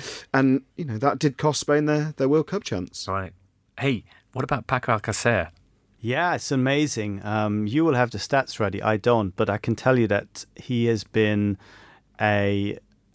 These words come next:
Speaker 3: unbelievable success, uh, in the Bundesliga, where despite not even starting, uh, many times, he scored lots of goals.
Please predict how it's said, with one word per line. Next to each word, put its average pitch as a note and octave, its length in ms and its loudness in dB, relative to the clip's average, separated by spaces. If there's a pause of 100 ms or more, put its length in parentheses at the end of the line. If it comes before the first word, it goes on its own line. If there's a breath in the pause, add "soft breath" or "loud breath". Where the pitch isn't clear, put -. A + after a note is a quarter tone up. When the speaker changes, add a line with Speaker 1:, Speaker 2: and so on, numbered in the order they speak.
Speaker 3:
unbelievable B2+ 760 4
success, - 600 -4 (100)
uh, F#2+ 260 -4
in A#2+ 140 2
the A2 80 4
Bundesliga, G2+ 580 0
where G2 280 4
despite - 400 0
not G#2+ 140 -4
even G2+ 200 -2
starting, G#2 600 0 (480 loud breath)
uh, G2 200 2
many G2+ 220 2
times, G2+ 380 -2
he G#2+ 60 -10
scored G#2 460 -2
lots G#2 400 -2
of G#2 80 -10
goals. G#2+ 480 0